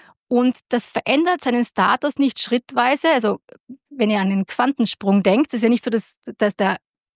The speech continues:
kleinweise raufgeht auf die nächste Stufe, sondern das hat ein Gleichgewicht und dann kommt ein Sprung ins nächste Gleichgewicht.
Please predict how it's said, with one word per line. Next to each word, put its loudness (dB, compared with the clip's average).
kleinweise 0
raufgeht -2
auf -2
die -4
nächste 0
Stufe, -2
sondern 0
das -8
hat -2
ein 2
Gleichgewicht -2
und -2
dann 0
kommt 0
ein 0
Sprung 0
ins 0
nächste 2
Gleichgewicht. -2